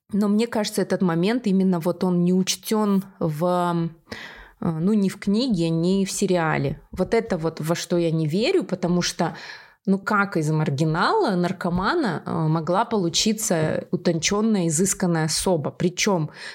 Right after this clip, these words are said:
в книге она более утонченная, чем в фильме. В фильме она абсолютно,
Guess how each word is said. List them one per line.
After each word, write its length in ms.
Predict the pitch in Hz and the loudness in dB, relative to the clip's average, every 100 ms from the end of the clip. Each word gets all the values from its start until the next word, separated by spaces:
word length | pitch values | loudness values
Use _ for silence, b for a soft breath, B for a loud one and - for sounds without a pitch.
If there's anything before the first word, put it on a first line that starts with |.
| - | -12
в 100 | - | -8
книге 560 | - 202 320 339 220 - | -2 0 0 0 -2 2
она 220 | 185 165 | 2 2
более 600 | 156 185 214 208 165 143 | 0 2 2 2 0 -2
утонченная, 760 | 170 165 160 156 196 233 294 190 | -4 0 0 2 0 0 0 0
чем 240 | - 175 | 0 0
в 40 | 170 | 0
фильме. 520 | - 190 165 147 139 | 0 2 2 2 -2
В 60 | - | -4
фильме 460 | - 247 285 262 - | -2 0 2 0 0
она 360 | 170 185 180 - | 0 0 0 -2
абсолютно, 840 | 185 - 208 202 240 240 175 156 | -4 -2 0 0 0 0 -2 -2